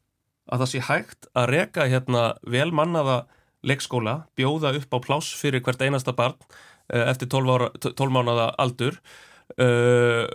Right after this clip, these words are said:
á viðráðanlegu verði fyrir barnafólk. Ég held að við þurfum kannski bara aðeins að fara að horfast í augu við þetta,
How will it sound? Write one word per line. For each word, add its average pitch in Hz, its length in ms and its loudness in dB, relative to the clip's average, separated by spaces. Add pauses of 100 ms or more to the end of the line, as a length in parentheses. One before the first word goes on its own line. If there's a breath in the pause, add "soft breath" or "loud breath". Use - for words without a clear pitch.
(340)
á 120 120 4
viðráðanlegu 165 520 2
verði 175 320 0
fyrir 156 240 -2
barnafólk. 202 460 -4
Ég 151 100 -4
held 143 80 -6
að 143 80 -2
við 147 60 -2
þurfum 151 160 -2
kannski 131 160 -8
bara 151 140 0
aðeins 147 120 -2
að 139 80 -4
fara 135 140 0
að 147 80 0
horfast 190 260 -4
í 170 40 -4
augu 220 280 -4
við 180 160 -2
þetta, - 220 -8